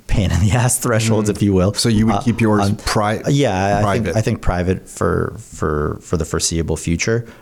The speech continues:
Speaker 1: uh, would be, would be the ideal. And also, it's just speaking, frankly,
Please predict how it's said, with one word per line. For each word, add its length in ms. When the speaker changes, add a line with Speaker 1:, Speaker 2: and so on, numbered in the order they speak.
Speaker 1:
uh, 340
would 200
be, 380
would 220
be 140
the 160
ideal. 300
And 180
also, 380
it's 100
just 220
speaking, 480
frankly, 460